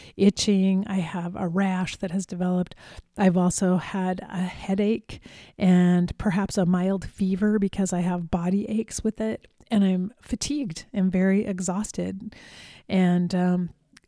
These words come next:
so being aware of those symptoms right now,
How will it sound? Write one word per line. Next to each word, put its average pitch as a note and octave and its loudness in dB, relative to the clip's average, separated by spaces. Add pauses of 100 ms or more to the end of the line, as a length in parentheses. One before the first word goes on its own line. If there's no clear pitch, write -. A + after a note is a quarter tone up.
(120)
so F#3+ 6
being F#3+ 2
aware G3 0
of F#3 -2
those G3 4
symptoms F#3 -2 (220)
right F#3 2
now, F3+ -2